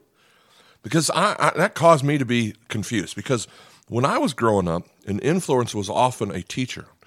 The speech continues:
It was a coach. A good parent was an influencer, right? A good friend was an influencer.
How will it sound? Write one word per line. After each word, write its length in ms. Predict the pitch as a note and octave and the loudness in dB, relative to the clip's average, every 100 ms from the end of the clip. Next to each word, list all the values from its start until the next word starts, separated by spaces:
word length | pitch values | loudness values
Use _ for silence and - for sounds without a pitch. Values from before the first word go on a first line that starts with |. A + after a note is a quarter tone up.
| - _ | -20 _
It 80 | - | -10
was 120 | G2 | -8
a 60 | F2+ | -6
coach. 560 | - - B2+ - - - _ _ _ | -8 -2 -2 -2 -10 -18 _ _ _
A 80 | G2+ | -10
good 280 | - B2 B2+ | 4 4 4
parent 400 | - F3+ E3+ - | -4 0 0 0
was 200 | G2 F2 | -6 -4
an 40 | |
influencer, 600 | F2 F2 F#2+ E2 D#2+ D#2+ | -4 -4 -4 -6 -6 -6
right? 240 | E2+ G#2 A#2 | -2 -2 -2
A 60 | |
good 220 | G2 B2+ | 0 0
friend 360 | - - D3+ D#3+ | 0 2 2 4
was 140 | G#2+ | 0
an 80 | F2 - | -4 -8
influencer. 640 | F#2 F2+ F2 E2+ - - | -10 -8 -8 -8 -10 -14